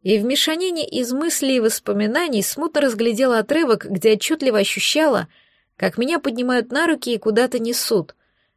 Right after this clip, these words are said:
Затем был бред и лихорадка, из которой ничего ценного я вспомнить не могла. Чувствуя легкую тошноту и головокружение,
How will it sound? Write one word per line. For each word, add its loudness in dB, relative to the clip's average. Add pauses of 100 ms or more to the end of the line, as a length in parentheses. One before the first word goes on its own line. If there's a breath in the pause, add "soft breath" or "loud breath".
Затем 2
был 2
бред 2
и 2
лихорадка, 0
из -4
которой 2
ничего 0
ценного -2
я 4
вспомнить -2
не 0
могла. 0 (1300)
Чувствуя 2
легкую 4
тошноту 0
и 2
головокружение, 2